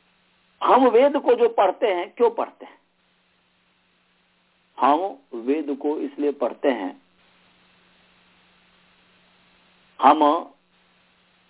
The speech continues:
वाणी को इसलिए पढ़ते हैं, हम शब्द को इसलिए पढ़ने का प्रयास करते हैं, हम अक्षर को इसलिए पढ़ने का प्रयास करते हैं क्योंकि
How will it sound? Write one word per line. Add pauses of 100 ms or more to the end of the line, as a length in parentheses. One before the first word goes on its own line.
(200)
वाणी
को
इसलिए
पढ़ते
हैं,
हम
शब्द
को
इसलिए
पढ़ने
का
प्रयास (120)
करते
हैं,
हम
अक्षर
को (260)
इसलिए
पढ़ने
का
प्रयास (100)
करते
हैं (540)
क्योंकि